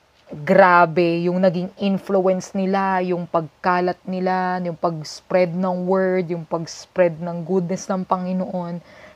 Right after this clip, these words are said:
Kasi nagpalakasan sila eh. They are one in spirit. They have one goal. And church, B C M,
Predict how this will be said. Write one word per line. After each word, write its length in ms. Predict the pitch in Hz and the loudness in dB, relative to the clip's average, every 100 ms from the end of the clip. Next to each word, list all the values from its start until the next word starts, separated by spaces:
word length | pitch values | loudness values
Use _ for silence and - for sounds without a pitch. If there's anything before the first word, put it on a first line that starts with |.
| _ | _
Kasi 420 | 214 - 226 208 - _ _ _ _ 208 | -8 2 2 2 -4 _ _ _ _ 0
nagpalakasan 720 | 220 - 262 277 285 269 277 | 4 6 6 6 4 2 -4
sila 280 | - 277 320 | -2 0 2
eh. 260 | 277 180 - | 2 0 -6
They 160 | - 214 | 4 6
are 160 | 220 202 | 6 4
one 320 | 196 240 247 | 2 2 0
in 80 | 233 | -4
spirit. 560 | - - 240 226 202 | -8 -2 0 0 0
They 160 | 185 202 | 2 4
have 220 | 202 165 | 4 0
one 420 | 175 208 247 233 | 2 4 4 0
goal. 400 | 190 185 160 151 151 - - _ | 0 0 0 -4 -8 -20 -20 _
And 320 | 233 220 175 - _ _ _ _ _ _ _ - | 0 2 -2 -8 _ _ _ _ _ _ _ -10
church, 720 | - 254 196 - - - - _ _ _ 180 | 2 2 2 -4 -12 -12 -16 _ _ _ -2
B 160 | 226 | 0
C 240 | - 226 - | 0 -4 -2
M, 400 | 175 156 151 | -4 -6 -10